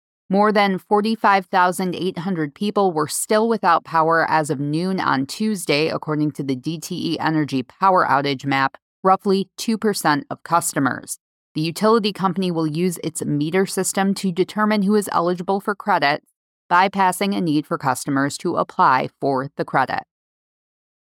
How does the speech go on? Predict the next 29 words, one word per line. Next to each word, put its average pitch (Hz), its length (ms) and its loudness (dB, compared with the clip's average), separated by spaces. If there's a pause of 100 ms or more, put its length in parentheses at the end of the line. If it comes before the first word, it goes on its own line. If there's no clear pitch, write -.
(120)
The 196 100 4
Michigan 226 440 2
State 208 300 -2
women's 170 420 0
gymnastics 160 760 -2
team 196 260 -2
celebrated 190 640 2
a 180 140 0
program 185 600 0
first 185 460 2
while 170 260 2
rival 190 540 2
Michigan 147 580 0
continued 180 580 -2
a 147 140 -2
strong 190 500 4
run. 151 420 2 (400)
The 160 80 0
Spartans 233 480 2
and 214 180 0
Wolverines 175 580 0
both 165 280 0
picked 196 240 -4
up 170 140 2 (100)
road 165 380 0
victories 147 540 -2
on 143 220 2
Monday 185 320 0
night 156 300 0